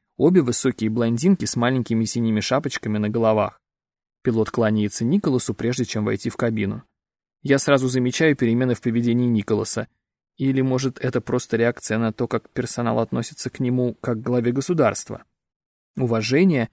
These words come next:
граничащее с поклонением. Он ведёт, а все остальные с радостью следуют. Взлёт самолёта. Это просто ужасно. Я держу глаза закрытыми и с трудом сдерживаюсь от желания блевать.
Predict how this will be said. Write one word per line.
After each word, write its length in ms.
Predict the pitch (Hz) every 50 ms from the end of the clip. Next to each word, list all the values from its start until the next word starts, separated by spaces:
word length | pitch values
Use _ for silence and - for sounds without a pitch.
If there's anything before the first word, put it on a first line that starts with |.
| _ _ _
граничащее 600 | 135 135 131 131 147 151 143 131 - - 139 127
с 80 | - -
поклонением. 800 | - 131 - 135 135 139 139 131 117 110 104 107 101 104 - - _ _ _ _ _ _ _ _
Он 200 | 131 127 120 110
ведёт, 460 | 107 113 107 113 127 147 - - - _ _ _ _ _ _ _
а 120 | - 127
все 180 | 117 - - 110
остальные 420 | 104 - - 117 113 120 127 131 127
с 100 | - -
радостью 400 | 127 120 113 110 - - 143 127
следуют. 580 | - - 127 113 101 98 101 85 - - _ _ _ _ _ _ _ _ _ _ _ _ _
Взлёт 420 | - 123 123 120 123 123 123 123 -
самолёта. 640 | - 143 127 127 123 120 113 104 98 - 104 101 - _ _ _ _ _ _ _
Это 260 | - 120 127 - -
просто 420 | 147 - 117 107 110 - - - 117
ужасно. 640 | 110 120 113 113 107 98 95 - - - - 131 - _ _ _ _ _ _ _ _ _ _ _ _ _ _
Я 140 | - 139 147
держу 260 | 143 143 135 135 151
глаза 260 | 143 143 139 131 131 131
закрытыми 580 | 127 135 127 - 170 190 214 202 185 156 147
и 40 | 135
с 80 | 127 -
трудом 340 | - 131 127 135 147 147
сдерживаюсь 640 | 135 120 131 131 135 143 147 147 131 120 120 117 -
от 80 | 127 120
желания 400 | 123 123 117 123 131 131 123 120
блевать. 600 | 123 123 127 131 131 123 113 104 98 - -